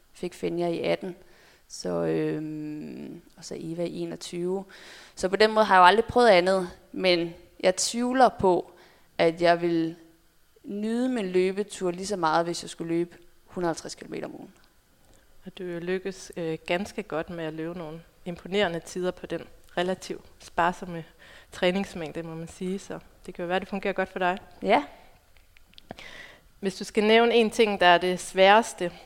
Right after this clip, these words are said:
Speaker 2: øhm, for at få alle tingene til at, at gå op, så du kan få passet din træning, kan du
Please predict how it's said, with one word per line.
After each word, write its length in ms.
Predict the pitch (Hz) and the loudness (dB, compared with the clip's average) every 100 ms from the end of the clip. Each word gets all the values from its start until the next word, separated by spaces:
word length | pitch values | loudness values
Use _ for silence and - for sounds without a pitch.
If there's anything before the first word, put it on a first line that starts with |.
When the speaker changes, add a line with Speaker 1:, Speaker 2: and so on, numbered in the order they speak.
| - - - | -20 -20 -8
Speaker 2:
øhm, 520 | 175 170 160 160 160 160 | -4 -2 -2 -4 -8 -4
for 180 | 190 | 0
at 60 | 175 | 0
få 340 | - 170 156 - - - - - | 0 -2 -2 -6 -18 -20 -20 -10
alle 120 | 180 185 | -8 -6
tingene 260 | 208 180 | -4 -6
til 160 | 170 190 | -4 0
at, 280 | 160 151 156 - - - - - - | 2 2 -2 -10 -20 -20 -20 -20 -8
at 120 | 175 | -6
gå 100 | 170 | -2
op, 240 | 170 180 - | 2 2 0
så 100 | 180 | -10
du 100 | 170 | -10
kan 120 | - | -12
få 80 | - | -8
passet 320 | - 185 180 | -4 -4 -6
din 120 | 175 | -14
træning, 420 | 165 175 175 185 180 | -6 -2 -2 -4 -10
kan 100 | 180 | -12
du 160 | 170 | -12